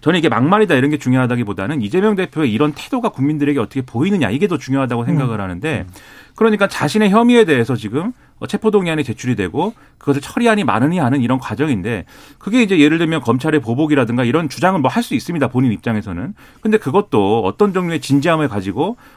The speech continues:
Speaker 1: 어떤 국민의 신뢰를 좀 회복하기 위한 수단으로서의 이제 그런 설명과 어떤 호소 이런 것이 있어야지 이게 다른 사람이 한 말을 이, 이, 이재명 대표의 표현에 의하면은 정치적으로 반대편에 있는 사람의 말을 활용해가지고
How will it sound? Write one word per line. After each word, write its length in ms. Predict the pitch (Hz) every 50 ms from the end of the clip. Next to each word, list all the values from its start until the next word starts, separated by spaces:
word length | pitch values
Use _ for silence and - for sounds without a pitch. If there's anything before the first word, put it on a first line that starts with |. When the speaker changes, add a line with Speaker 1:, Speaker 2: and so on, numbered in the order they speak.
| _
Speaker 1:
어떤 240 | - 127 127 - 147
국민의 340 | 127 123 120 143 160 160 147
신뢰를 580 | 143 - 214 226 220 214 196 185 202 233 233 208
좀 240 | - 151 143 131
회복하기 580 | 135 202 247 285 262 - - 240 214 202 160 107
위한 200 | 110 143 185 190
수단으로서의 680 | 180 - - 247 254 262 247 233 214 - 208 180 170 160
이제 200 | 131 127 120 127
그런 200 | 127 - 127 127
설명과 600 | 123 - - 233 247 247 202 170 135 147 185 240 - - - - _ _
어떤 260 | - 127 127 - 147
호소 440 | 139 - 240 254 220 196 120 90 - _ _
이런 200 | - 156 208 214
것이 180 | 202 190 - 147
있어야지 640 | 117 - - 123 120 110 98 131 160 147 101 - - - - - - _ -
이게 320 | - 233 269 269 220 165
다른 280 | - - - 185 240 247
사람이 280 | 240 240 233 220 208 196
한 360 | 190 190 175 147 135 - - -
말을 420 | - 139 131 143 156 147 135 127 -
이, 80 | 127 127 - _ -
이, 340 | 139 160 160 143 120 117 147 151 143
이재명 360 | 156 165 175 208 208 208 196
대표의 260 | 160 170 165 185 139
표현에 300 | - - 269 269 269 254
의하면은 680 | 240 196 147 131 120 110 110 98 101 131 147 127 98 82 - - - _ _ _
정치적으로 400 | - 160 160 - - 175 190 180
반대편에 560 | - - - 143 170 220 220 - 254 247 240
있는 160 | 214 190 190
사람의 300 | 180 180 185 175 170 165
말을 200 | 143 123 120 123
활용해가지고 800 | 131 131 208 208 214 202 180 151 127 110 - - 92 156 202 -